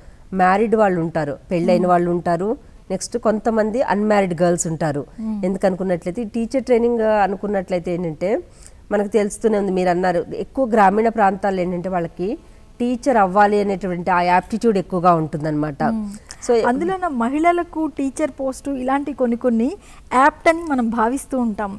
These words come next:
Speaker 2: అన్ని రకాల ఉద్యోగాలు అమ్మాయిలు చేయలేరు, ఒక టీచర్ జాబ్ అయితే nine to five అలా వెళ్ళి రావచ్చు అనుకుంటాం. కానీ ఇంకా ఒక తిరకాసు కూడా ఉంది ఇందులో.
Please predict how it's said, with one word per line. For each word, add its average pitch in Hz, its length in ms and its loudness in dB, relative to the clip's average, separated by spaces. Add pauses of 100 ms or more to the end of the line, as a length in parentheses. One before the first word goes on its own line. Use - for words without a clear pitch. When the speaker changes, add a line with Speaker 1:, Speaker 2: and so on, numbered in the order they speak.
(140)
Speaker 2:
అన్ని 226 200 0
రకాల 269 320 -2
ఉద్యోగాలు 247 680 -2 (340)
అమ్మాయిలు 240 400 0
చేయలేరు, 226 640 0 (280)
ఒక 240 100 -6
టీచర్ 262 380 -2
జాబ్ 254 240 0
అయితే 269 540 -2
nine 233 300 0
to 247 40 0
five 240 280 0
అలా 240 220 -2
వెళ్ళి 226 280 -4
రావచ్చు 233 480 -4
అనుకుంటాం. 240 600 -4 (320)
కానీ 320 180 -4
ఇంకా 294 220 2
ఒక 311 140 4
తిరకాసు 277 440 -4
కూడా 277 220 4
ఉంది 233 280 2
ఇందులో. 220 360 0